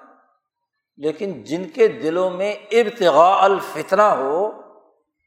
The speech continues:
جو فتنہ چاہنے کے لیے ہو، تو وہ ان آیات کے اندر من مانی تشریح کر کے دین کی مسخ شدہ تعلیمات کو پیش کرنے کی کام کرتے ہیں، متشابہات کے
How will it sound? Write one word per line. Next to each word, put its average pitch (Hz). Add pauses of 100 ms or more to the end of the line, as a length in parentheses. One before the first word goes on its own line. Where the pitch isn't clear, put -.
(100)
جو 190
فتنہ 302
چاہنے 208
کے 170
لیے 135
ہو، - (840)
تو 208
وہ 240
ان 269 (600)
آیات 180
کے 220
اندر 175 (440)
من 170
مانی 262
تشریح 269
کر 208 (120)
کے 196
دین 214
کی 233
مسخ 214
شدہ 226 (100)
تعلیمات 185 (140)
کو 214
پیش 220
کرنے 175
کی 208
کام 147
کرتے -
ہیں، - (880)
متشابہات 202
کے 220